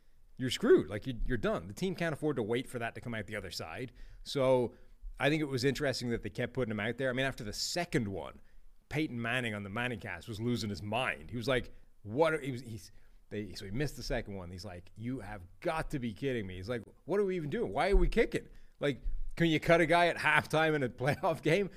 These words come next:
Manning is ready to cut this dude at halftime. They sent him out for two more, which he missed, and then sent him out for the fifth one, which he finally made. But you could see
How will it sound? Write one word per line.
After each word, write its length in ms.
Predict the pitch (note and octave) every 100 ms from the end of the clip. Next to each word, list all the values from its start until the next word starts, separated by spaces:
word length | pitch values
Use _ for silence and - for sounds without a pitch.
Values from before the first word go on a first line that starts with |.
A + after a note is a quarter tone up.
| - -
Manning 340 | E3 F#3 F3
is 100 | B2+
ready 180 | D#3 C#3
to 80 | B2+
cut 240 | D3+ -
this 160 | C#3+ -
dude 220 | C#3 A#2
at 80 | G2
halftime. 420 | C#3+ C#3 A2+ G#2+
They 60 |
sent 180 | A2+ D#3
him 60 | D3
out 100 | C3+
for 60 | A2+
two 220 | E3 E3+
more, 420 | C#3 F3+ B2+ G2
which 160 | B2+ C3
he 80 |
missed, 400 | A#2 C3 F2 - - - - -
and 160 | C#3+
then 140 | F#3 G3
sent 180 | F#3+ F3
him 100 | E3
out 120 | D#3
for 80 | C#3+
the 80 |
fifth 380 | A2 - C4 C4
one, 320 | D3+ A2 G2+ - - - -
which 160 | C#3
he 80 | D3
finally 400 | C3+ D3+ B2+ A#2
made. 400 | A#2 E3 B2 F#2 - - -
But 120 | E3 D#3+
you 120 | E3+
could 180 | F#3 C3+
see 460 | - B3+ A3+ D3